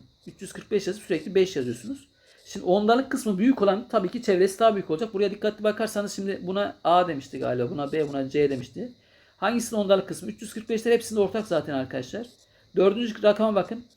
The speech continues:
Beş, dört, üç. O zaman en büyük kim diyeceğiz? C, sonra B, sonra A diyeceğiz arkadaşlar. C, B, A. Sonra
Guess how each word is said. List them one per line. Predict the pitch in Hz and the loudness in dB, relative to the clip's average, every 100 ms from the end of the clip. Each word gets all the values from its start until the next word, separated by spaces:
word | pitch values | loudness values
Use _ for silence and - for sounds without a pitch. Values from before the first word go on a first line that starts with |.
| _ | _
Beş, | 147 180 226 - - _ _ 165 | -4 0 0 -4 -18 _ _ -2
dört, | 196 220 - - | -2 -2 -6 -14
üç. | 151 | -10
O | 180 | -8
zaman | 180 180 | -6 -4
en | 190 | -2
büyük | 180 180 | -4 -6
kim | 185 | -8
diyeceğiz? | 156 151 180 135 | -6 -2 -4 -2
C, | 151 165 175 | 2 2 2
sonra | - 156 156 | -2 -4 -2
B, | 165 175 | 0 -2
sonra | 175 151 147 | -2 -4 0
A | 143 | 0
diyeceğiz | 123 123 | -2 -4
arkadaşlar. | 117 113 117 127 120 | -4 -4 -8 -8 -6
C, | 147 131 131 | -2 0 2
B, | 135 | 0
A. | 127 - - - _ _ _ _ _ _ _ _ _ _ _ _ _ _ _ _ _ - _ _ | -2 -6 -16 -20 _ _ _ _ _ _ _ _ _ _ _ _ _ _ _ _ _ -20 _ _
Sonra | - 185 196 202 | -6 0 2 0